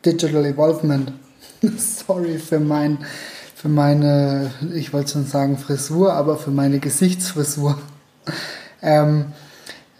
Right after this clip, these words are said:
war in letzter Zeit echt viel zu tun, viel Onboardings mit, ähm, Softwarefirmen und genau deswegen will ich auch heute mit euch, mit dir sprechen. Ähm, du als Lehrer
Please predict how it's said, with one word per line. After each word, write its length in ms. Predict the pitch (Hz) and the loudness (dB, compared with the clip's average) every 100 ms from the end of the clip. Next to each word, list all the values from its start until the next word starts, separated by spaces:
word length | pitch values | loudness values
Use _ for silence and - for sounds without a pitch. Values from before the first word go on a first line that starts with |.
| - | -2
war 180 | 156 | 2
in 100 | 156 | 4
letzter 340 | 156 151 160 147 | 2 2 0 2
Zeit 220 | 160 151 | 2 4
echt 280 | 156 147 - | 2 -4 -4
viel 300 | - 170 165 | 0 2 2
zu 100 | 160 | -2
tun, 380 | - 156 156 151 | -6 -2 0 0
viel 300 | 156 156 151 | -2 -2 0
Onboardings 880 | 156 160 156 151 151 156 156 156 156 | 2 2 4 4 4 2 0 -2 0
mit, 340 | 147 147 - - | 0 0 -8 -6
ähm, 460 | 151 143 143 147 143 | -2 0 2 0 -4
Softwarefirmen 1080 | - 175 170 175 165 - 170 165 165 160 156 - - - - | -2 -2 0 2 0 2 2 2 2 0 -4 -12 -20 -20 0
und 420 | 180 170 170 - - - - - 156 | 4 4 2 -2 -12 -18 -18 -16 0
genau 360 | 170 160 160 | 2 4 4
deswegen 640 | 170 165 156 160 165 156 135 - - _ | 2 -2 0 0 2 -2 -4 -12 -20 _
will 240 | 156 165 175 | -2 2 2
ich 200 | 175 151 | 2 2
auch 320 | 160 160 - | 2 0 2
heute 260 | 160 170 170 | 2 2 0
mit 140 | 156 | 0
euch, 380 | 151 151 - - | 0 -2 -6 -8
mit 180 | 151 143 | -6 -2
dir 180 | 156 147 | -2 -2
sprechen. 640 | - 160 180 185 151 151 160 | -4 0 2 2 -2 -2 0
Ähm, 480 | 160 160 160 160 - - _ - - - _ _ _ _ | 2 2 0 -6 -12 -20 _ -20 -20 -20 _ _ _ _
du 140 | 202 | 2
als 220 | 190 180 165 | 4 4 4
Lehrer 640 | 160 175 175 180 180 | 4 6 6 4 2